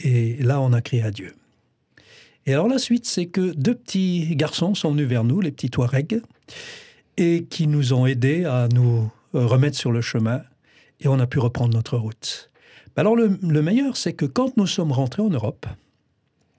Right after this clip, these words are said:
on a raconté cette histoire. Il y a une dame qui est venue vers nous en nous disant, « Mais quand est-ce que ça s'est passé, cette histoire ? » On a dit le jour, on avait tenu un carnet de bord et on a, euh, expliqué, c'était tel jour, à tel moment, et cetera.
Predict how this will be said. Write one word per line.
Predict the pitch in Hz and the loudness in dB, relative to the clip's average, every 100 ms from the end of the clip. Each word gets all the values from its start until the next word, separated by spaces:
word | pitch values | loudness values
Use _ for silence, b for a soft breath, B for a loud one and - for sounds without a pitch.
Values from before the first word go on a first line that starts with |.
| - - | -16 -4
on | 151 | 0
a | 117 | 0
raconté | 107 185 185 175 | 0 -2 -2 -2
cette | 175 151 | -4 -6
histoire. | 135 - 123 139 - | -6 -8 -10 -12 -10
Il | - | -4
y | 131 | 0
a | |
une | |
dame | 139 208 | 2 2
qui | 196 147 | 0 0
est | |
venue | 147 208 | 0 0
vers | 143 123 | 0 0
nous | 147 | 0
en | 160 | 0
nous | 135 | -2
disant, « | 127 | -2
Mais | 160 156 - - B B _ | -2 -4 -8 -20 B B _
quand | - 220 - | -4 -2 -2
est-ce | 214 - | -2 -2
que | |
ça | 202 190 | -4 -4
s'est | - 151 | -4 -4
passé, | - - - 143 | -2 -2 -4 -4
cette | - - - | -6 -6 -6
histoire ? » | - - - - _ B B B B - | -8 -8 -14 -18 _ B B B B -6
On | 113 | 0
a | 127 | 2
dit | 131 | 2
le | 160 | 0
jour, | 160 214 | 0 2
on | 127 | 0
avait | 120 | 0
tenu | 123 - 202 220 226 | -2 2 4 4 4
un | - 131 123 | 0 0 0
carnet | 151 135 123 | 0 2 2
de | |
bord | 117 214 254 - - B B B B - | 2 0 -2 -8 -20 B B B B -2
et | |
on | 123 147 | 2 2
a, | 185 180 - 220 | 2 -2 -4 0
euh, | 143 147 | 0 0
expliqué, | 127 - 123 170 208 | -2 -4 -4 -2 -2
c'était | 220 120 113 | -2 -4 -6
tel | - 185 | -4 -2
jour, | 147 139 180 214 208 208 B B _ | 0 0 2 0 -2 -4 B B _
à | 110 | -8
tel | - 196 | -2 2
moment, | 170 160 151 160 185 160 | 2 0 0 0 -2 -4
et | |
cetera. | 135 151 143 107 | -4 -4 -4 -6